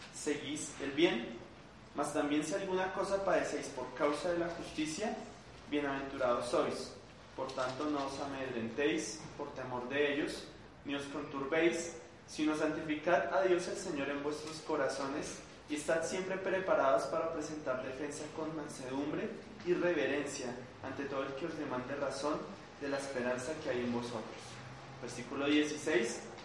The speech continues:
"Teniendo buena conciencia para que en lo que murmuran de vosotros como de malhechores, sean avergonzados los que calumnian vuestra buena conducta en Cristo. Porque mejor es que padezcáis haciendo el bien,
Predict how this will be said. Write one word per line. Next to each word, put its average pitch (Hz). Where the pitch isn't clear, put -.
"Teniendo 139
buena 160
conciencia 160
para 156
que 147
en 127
lo 127
que 139
murmuran 131
de 185
vosotros 156
como 139
de 123
malhechores, 120
sean 156
avergonzados 156
los 170
que 175
calumnian 147
vuestra 127
buena 135
conducta 127
en 123
Cristo. 120
Porque -
mejor 135
es 170
que 180
padezcáis 156
haciendo 151
el 135
bien, 135